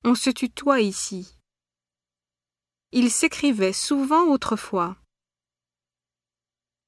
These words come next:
Trois. Comment ça se dit en français ? Ces chaînes hi-fi se fabriquent au Japon.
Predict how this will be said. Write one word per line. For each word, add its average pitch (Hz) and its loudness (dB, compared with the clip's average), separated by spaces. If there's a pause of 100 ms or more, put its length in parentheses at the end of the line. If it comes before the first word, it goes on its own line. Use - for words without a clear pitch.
(160)
Trois. 220 0 (1160)
Comment 370 4
ça 320 0
se 277 -2
dit 254 0
en 220 -2
français ? 208 -6 (1040)
Ces - -2
chaînes 220 -2
hi-fi 277 -4 (500)
se - -6
fabriquent 247 -2
au 208 2
Japon. 196 -4